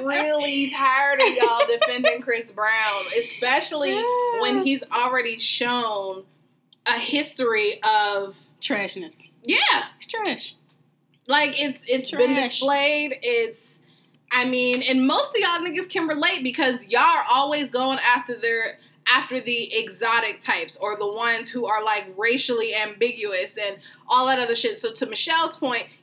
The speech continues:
Speaker 1: y'all knew exactly what he meant when he said he only fuck with black bitches with the good hair.
Speaker 2: Nobody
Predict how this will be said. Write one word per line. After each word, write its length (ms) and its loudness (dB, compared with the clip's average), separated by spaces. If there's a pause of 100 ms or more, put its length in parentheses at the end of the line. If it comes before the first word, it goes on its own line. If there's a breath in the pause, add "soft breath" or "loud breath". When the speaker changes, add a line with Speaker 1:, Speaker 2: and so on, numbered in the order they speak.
Speaker 1:
y'all 200 2
knew 120 2
exactly 480 0
what 140 -2
he 100 2
meant 260 0
when 100 -6
he 100 0
said 240 0
he 120 0
only 200 -6
fuck 180 -6
with 100 -8
black 240 -4
bitches 260 -6
with 100 -20
the 80 -10
good 200 -8
hair. 280 -6
Speaker 2:
Nobody 260 4